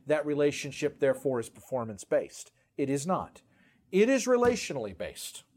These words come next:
It comes from the heart. It comes from faith. It comes from the trust that we maintain in our Heavenly Father and the love that he maintains for us.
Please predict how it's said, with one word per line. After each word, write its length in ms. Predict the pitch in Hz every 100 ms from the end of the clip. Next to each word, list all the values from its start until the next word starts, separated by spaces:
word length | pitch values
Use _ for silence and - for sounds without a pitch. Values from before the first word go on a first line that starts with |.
| _ _ _ _ _ _ _ _ _ -
It 180 | 165 165
comes 260 | 185 175 -
from 220 | 175 143
the 80 | 123
heart. 520 | - 196 214 233 -
It 180 | 156 156
comes 280 | - 143 127
from 240 | - 120
faith. 540 | 107 - 180 190 196 - - -
It 180 | 185 175
comes 280 | - 170 147
from 220 | 175 151
the 80 | 131
trust 560 | - - 220 240 - -
that 180 | 147
we 360 | 143 175 196 190 - _ -
maintain 1000 | 156 170 151 - - - 247 175 139 123 _ _
in 100 | 151
our 140 | 151 156
Heavenly 400 | 175 160 147 135
Father 460 | 143 123 101 71 _ _ _ _ _ _ 139
and 140 | 143
the 100 | 135
love 480 | 127 160 160 147 - _ -
that 140 | 147
he 340 | 143 170 139 - -
maintains 840 | 151 147 120 - 175 135 123 120
for 240 | - 147 151
us. 460 | 160 - - -